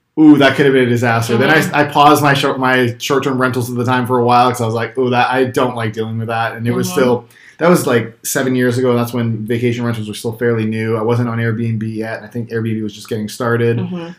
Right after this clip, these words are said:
Speaker 1: Uh, this was still on the old, uh, HomeAway and V R B O platforms
Speaker 2: Mm-hmm.
Speaker 1: prior to now. Um, I know, and th-, I mean, obviously they ha-, they're gonna have to do some kind of regulation. Eight years ago, there was fifteen hundred homes on the Airbnb platform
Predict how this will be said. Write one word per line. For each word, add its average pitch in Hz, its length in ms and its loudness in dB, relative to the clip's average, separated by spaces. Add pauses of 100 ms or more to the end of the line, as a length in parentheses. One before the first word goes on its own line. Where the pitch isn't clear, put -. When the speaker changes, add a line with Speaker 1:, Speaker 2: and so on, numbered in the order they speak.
(140)
Speaker 1:
Uh, 117 140 -6
this 113 100 -4
was 110 100 -12
still 127 120 -6
on 117 80 -4
the 113 120 -4
old, 107 360 -6
uh, 104 200 -10
HomeAway 113 560 -2
and 107 120 -2
V 117 120 -2
R 113 80 -2
B 110 120 -4
O 107 80 -2
platforms 104 760 -10
Speaker 2:
Mm-hmm. 185 160 -6
Speaker 1:
prior 113 300 -2
to 110 80 -4
now. 107 360 -6 (560)
Um, 117 340 0
I 135 120 0
know, 143 420 2 (640)
and 135 180 -2
th-, 143 120 2
I 139 60 -6
mean, 127 440 -4
obviously 143 360 0
they 120 80 4
ha-, 120 120 0
they're 127 120 0
gonna 139 160 -2
have 131 100 -2
to 123 60 -2
do 120 60 0
some 123 180 -6
kind 123 120 -2
of 117 60 -2
regulation. 120 760 -2 (360)
Eight 151 160 2
years 131 280 2
ago, 127 260 2
there 120 140 0
was 113 180 -2
fifteen 135 300 -4
hundred 123 220 -2
homes 117 380 -2
on 113 200 -6
the 113 80 -4
Airbnb 113 420 -4
platform 113 760 -6